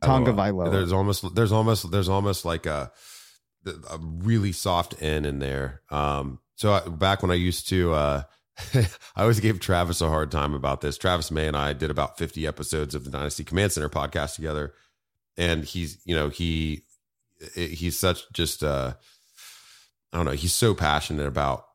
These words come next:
Speaker 2: just knowing every single little detail about all of the uh, the prospects that, you know, he goes and he learns the pronunciations and, you know, he knows, he can get the, the Hawaiian thing down like no one else's business. The one that really got me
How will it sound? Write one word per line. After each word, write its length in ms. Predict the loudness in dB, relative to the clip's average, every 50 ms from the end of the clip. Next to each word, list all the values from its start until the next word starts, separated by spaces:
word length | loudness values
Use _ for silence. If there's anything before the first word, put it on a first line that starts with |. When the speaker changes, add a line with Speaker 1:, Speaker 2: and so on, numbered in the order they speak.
| _ -10
Speaker 2:
just 220 | -8 -8 -4 -2
knowing 340 | 0 2 2 2 2 0 -4 -2
every 260 | -4 -2 0 0 -2
single 640 | -2 -4 -6 -2 -2 0 0 0 0 0 -2 -2 -2
little 220 | -2 0 0 -2
detail 500 | -2 -4 -6 -2 0 0 0 0 -2 -4 -2
about 360 | 0 2 2 2 2 0 -6 _ -2
all 440 | 2 2 4 4 4 4 2 0 0 0
of 300 | 0 0 0 -2 -4 -2
the 380 | -2 0 0 0 -2 -4 -6 _ _ _ _ _ _ _ _
uh, 380 | -2 0 2 2 2 2 0 -2
the 140 | -2 -6
prospects 640 | -4 0 2 2 2 2 0 -2 -2 -2 -2 -4 -6 -6
that, 300 | -2 0 0 0 -2 _ _
you 80 | -2 0
know, 80 | 0
he 180 | 0 0 -2 0
goes 320 | 0 2 2 2 2 2
and 80 | 2 0
he 40 | 2
learns 240 | 2 0 0 0 -2
the 100 | -6 -6
pronunciations 1000 | -4 -4 -2 -2 -2 -2 -2 -2 0 0 0 -2 -2 -2 -2 -2 -2 -2 -2
and, 240 | -2 -4 -4 -4 -4
you 80 | -4 -2
know, 80 | -2
he 140 | 0 0 2
knows, 280 | 2 4 2 2 0 0
he 140 | -2 -6 -2
can 140 | 0 0 0
get 140 | 0 0
the, 160 | 0 -2 -2 0
the 120 | -2 -2
Hawaiian 440 | -2 0 0 0 2 2 2 0 0
thing 220 | 0 -2 -2 0 0
down 320 | 0 0 2 0 0 0
like 220 | -2 -2 -4 -2
no 120 | -2 0 0
one 120 | 2 2
else's 260 | 0 -2 -2 -4 -6
business. 380 | -2 -2 -2 0 0 -2 -4 -4
The 120 | -4 -4
one 180 | 0 2 2 2
that 140 | 2 0 -2
really 200 | -2 -2 0 0
got 280 | 0 2 2 0 2 0
me 360 | 0 2 2 2 0 -2 -4